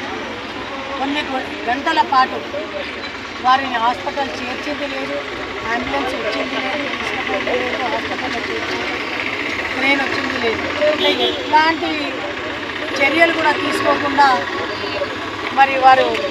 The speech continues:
అక్కడికక్కడే ప్రాణాలు పోవడం లేదు. ఇలాంటి ఉదాంతం జరగకుండా ఉండాలి అంటే ఈ యొక్క టోల్ ప్లాజా వాళ్ళకి,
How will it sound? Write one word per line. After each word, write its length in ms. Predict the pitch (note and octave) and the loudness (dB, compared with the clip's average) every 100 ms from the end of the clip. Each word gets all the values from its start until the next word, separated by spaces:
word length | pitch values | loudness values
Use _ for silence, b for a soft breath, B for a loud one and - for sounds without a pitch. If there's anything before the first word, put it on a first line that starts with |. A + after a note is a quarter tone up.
| - | -2
అక్కడికక్కడే 760 | A#3 G3 G3 G3+ F3+ F3+ E3+ E3 E3+ - - - | 0 2 2 0 0 0 0 -2 -4 -4 -6 -4
ప్రాణాలు 360 | B3 A#3+ B3+ C#4 | 2 4 6 6
పోవడం 360 | D#4 A#3 A#3+ A#3 | 4 2 2 0
లేదు. 180 | G#3+ E4 F3 - E4+ - F#4 F4+ E4 D#4 E4+ | -2 -2 -4 -4 -6 -4 -2 -2 0 -2 -2
ఇలాంటి 360 | B3 D4 E4 E4 | 6 8 8 6
ఉదాంతం 640 | C4 C4+ C#4 D#4 E4 C#4+ - - - - - - | 0 4 8 8 6 2 -2 -6 -6 -4 -4 2
జరగకుండా 600 | B3 C4+ D4+ D#4 D4 C#4+ | 4 6 4 2 6 6
ఉండాలి 520 | B3+ C4 C#4+ C#4+ C#4+ | 6 6 10 10 8
అంటే 380 | C4 B3+ D4 D#4+ - - - - - - - - - B3 C#4 C#4+ | 2 2 2 4 2 -4 -4 -4 -4 -6 -4 -4 -4 -2 0 8
ఈ 20 | |
యొక్క 220 | D4+ G4 | 8 8
టోల్ 480 | - G#4+ C#4+ D4 D#4+ | 4 -2 4 4 4
ప్లాజా 480 | - C4 C4+ C4+ D4 | 6 8 8 10 10
వాళ్ళకి, 400 | C4+ B3 G#3 | 10 6 0